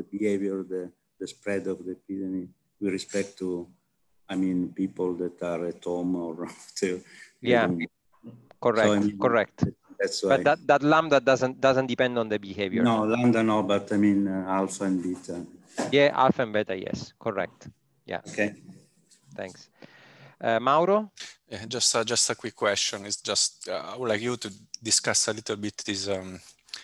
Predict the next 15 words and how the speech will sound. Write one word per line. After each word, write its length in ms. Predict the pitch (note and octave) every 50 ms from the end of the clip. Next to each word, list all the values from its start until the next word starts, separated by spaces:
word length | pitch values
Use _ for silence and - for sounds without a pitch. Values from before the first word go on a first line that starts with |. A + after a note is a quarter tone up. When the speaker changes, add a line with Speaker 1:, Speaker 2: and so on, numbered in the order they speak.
| -
Speaker 3:
this 140 | - - -
conclusion, 720 | - A#2+ G#2 G2+ - A2+ G#2+ G2+ G2 F#2 - F#2+ F#2 F#2+ F#2+
uh, 80 | G2
so, 300 | G#2 - - - - G2+
so 20 | F#2+
these 240 | - - G2 - G2
results 440 | G2 F#2 G2 G2+ F#2+ F#2+ F#2+ F#2 -
that, 340 | G2+ F#2+ F#2 F#2 - -
uh, 100 | G#2 F#2+ F2+ - - - - - - - - - - _ - -
uh, 260 | - - - - -
so 160 | - - A2
mobility 540 | G2 G2 G2+ G#2 G#2+ A#2 A2+ A2 G#2 - G#2
restrictions, 920 | G#2 G2 - - - - A2 G#2+ - - - - - G2 F#2 F#2+ - - -
uh, 140 | G2 F#2 - - _ _ _ - - - _ _ _ -
uh, 160 | - - G2